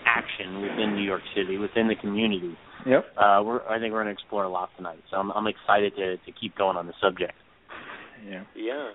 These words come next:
Speaker 3: and you know what? I, I kind of, <clears throat> I actually find it genuinely scary. You know, when you think of where New York was in the sixties and seventies. I mean, there was the whole, um, Kitty Genovese murder. Uh, you know, the woman who was stabbed in, in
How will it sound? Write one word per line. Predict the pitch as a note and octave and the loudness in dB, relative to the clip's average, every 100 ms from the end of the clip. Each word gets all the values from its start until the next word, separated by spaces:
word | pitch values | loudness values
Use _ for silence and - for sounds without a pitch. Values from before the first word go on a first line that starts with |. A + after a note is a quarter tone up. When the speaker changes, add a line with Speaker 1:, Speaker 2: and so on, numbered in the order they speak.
| - | -4
Speaker 3:
and | E3 G3 | -4 -2
you | A3 | -4
know | B3+ | -2
what? | A3+ | 0
I, | C3 D3+ C3+ | 0 0 -2
I | A3+ | -4
kind | D4 G3 | -6 -8
of, | - - - | -8 -16 2
<clears throat> | |
I | D#4 A3 F3 F#3+ B3+ | 2 2 -4 -8 -8
actually | B3+ - | -8 -4
find | C#3 | -4
it | A2+ A#2 | -4 -6
genuinely | C3 B2+ G2 F2+ | -6 -8 -12 -16
scary. | - A2+ A#2 G2+ | -4 0 0 -4
You | |
know, | G2 G2 | -10 -10
when | G#2+ | -10
you | A2 - | -10 -12
think | C3 A#2 | -10 -10
of | G#2 - - - - - - | -12 -14 -16 -20 -20 -20 -4
where | A#2+ A#2+ | 0 0
New | A2+ A2 | 0 -8
York | G#2+ G#2+ - | -8 -8 -8
was | A2 A2 G#2+ G#2 | -8 -6 -8 -10
in | G2+ | -12
the | G2 - | -6 -4
sixties | - - G#2 F#2+ | -4 -10 -18 -18
and | - | -12
seventies. | B2 A2+ G#2+ A2 G2+ | -10 -10 -12 -14 -12
I | A2 | -12
mean, | A2 A2 - - - | -14 -14 -20 -20 -6
there | B2 | -4
was | A#2+ | -2
the | A#2+ | -2
whole, | A#2 A#2 A2+ A2 | -2 -2 0 -2
um, | G#2+ G2+ G2 - - B2+ | -4 -8 -14 -20 -16 -16
Kitty | - A2 | -14 -12
Genovese | A#2 G#2+ F#2+ A2 G#2 - G#2 | -12 -10 -8 -10 -10 -16 -14
murder. | G#2+ G#2+ G#2+ G2+ G#2 A2 | -8 -6 -4 -4 -4 -8
Uh, | A#2+ | -12
you | |
know, | A#2 G2+ | -12 -12
the | G2 | -12
woman | G#2+ G#2+ | -12 -12
who | G#2+ G2+ | -12 -14
was | - | -16
stabbed | - G#2+ G2+ G#2+ | -16 -14 -12 -12
in, | G2 | -12
in | G2 G2+ | -14 -20